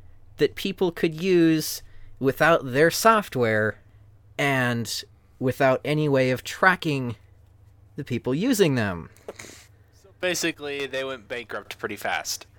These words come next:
Speaker 1: Yep. So, with the serial numbers removed and not using their software, they had no way to sell your info and then no way to make money.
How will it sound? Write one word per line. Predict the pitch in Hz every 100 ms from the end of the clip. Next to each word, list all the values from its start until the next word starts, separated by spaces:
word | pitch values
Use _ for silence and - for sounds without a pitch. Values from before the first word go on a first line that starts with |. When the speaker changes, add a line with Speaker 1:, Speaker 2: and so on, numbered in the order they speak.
| - _ _ _ _ - -
Speaker 1:
Yep. | 92 90 92 127 - - - - - - - -
So, | - - 165 160 165 -
with | 147 156 - -
the |
serial | 170 - 269 262 202
numbers | 180 170 175 156 -
removed | - 117 110 127 131 120 107
and | 101 101 95 - - - - - -
not | 95 104
using | 101 101 104 98
their | 101
software, | - 175 185 - 165 160 156
they | 151 156
had | 151 151
no | 143 151
way | 147 127 135 135 127
to | - 123 120 117 113
sell | - 107
your | 95 98
info | 131 160 - 147 139 139
and | 139 165 160 - - -
then | 113 123 127 113 - - - - -
no | 101
way | 90 87
to | 101
make | 113 -
money. | 208 214 107